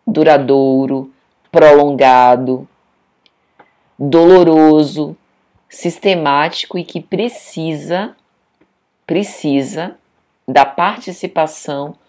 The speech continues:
consciente, efetiva, engajada do sujeito. Mas a catarse não é tão simples assim. Mesmo que o sujeito esteja implicado, queira refazer esse caminho,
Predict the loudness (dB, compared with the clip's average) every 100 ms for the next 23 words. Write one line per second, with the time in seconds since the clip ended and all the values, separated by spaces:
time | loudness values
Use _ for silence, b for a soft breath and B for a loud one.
0 | _ _ _ -16 -14 -14 -10 -4 -4 -4
1 | -8 -14 _ b b -12 -8 -8 -6 -2
2 | -2 -2 -10 _ b -8 -4 2 4 4
3 | 2 0 0 -4 -8 -10 -10 -8 -10 -12
4 | _ -16 -6 -2 0 -2 -6 -12 -20 _
5 | _ _ _ _ -6 -2 -2 -2 -2 -2
6 | -6 -12 -14 -14 -14 _ _ -8 -2 -2
7 | -2 -8 -10 -12 -10 -8 -10 -12 -20 -20
8 | -20 _ _ _ _ _ _ _ b b
9 | b b -2 4 4 2 -6 -6 -6 -6
10 | -8 _ _ -6 -6 -2 -2 0 0 0
11 | -6 -8 -6 -4 -6 -6 -8 -6 -2 0
12 | 2 0 -4 -10 -14 _ b b b -2
13 | 4 4 4 0 -4 -6 -4 -2 -4 -6
14 | -12 -10 -8 -8 -6 -6 -8 -10